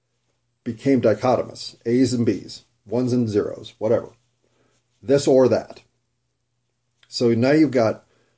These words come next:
you started with one, you've added motion, which doesn't really matter for this, for the numerical ascensions,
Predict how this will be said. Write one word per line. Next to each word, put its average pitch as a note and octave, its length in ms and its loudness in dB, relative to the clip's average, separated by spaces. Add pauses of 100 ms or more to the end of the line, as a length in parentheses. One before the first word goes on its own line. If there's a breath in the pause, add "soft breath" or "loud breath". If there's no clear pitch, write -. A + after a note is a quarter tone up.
(220)
you G#2+ 80 -14
started D3 380 2
with C#3+ 160 2
one, G#2+ 460 -2 (540)
you've G#2+ 140 -6
added B2+ 220 4
motion, G#2 360 0
which G2+ 200 -6
doesn't G#2+ 200 -2
really G2 200 -2
matter F#2+ 240 -4
for - 100 -12
this, F#2+ 200 -8 (1080)
for - 160 -8
the G#2 100 -4
numerical G2 720 -4 (480)
ascensions, F2+ 640 -12